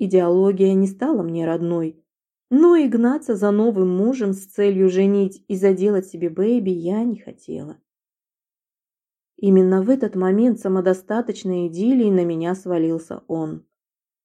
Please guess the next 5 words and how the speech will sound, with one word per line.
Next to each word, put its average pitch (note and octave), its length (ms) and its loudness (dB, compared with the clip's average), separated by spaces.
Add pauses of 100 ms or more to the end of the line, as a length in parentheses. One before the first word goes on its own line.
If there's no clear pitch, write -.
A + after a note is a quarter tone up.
(300)
В - 40 -20
прямом F#3 520 2
смысле, F#3 460 -4
можно E3 320 -10
сказать. D#3+ 580 -12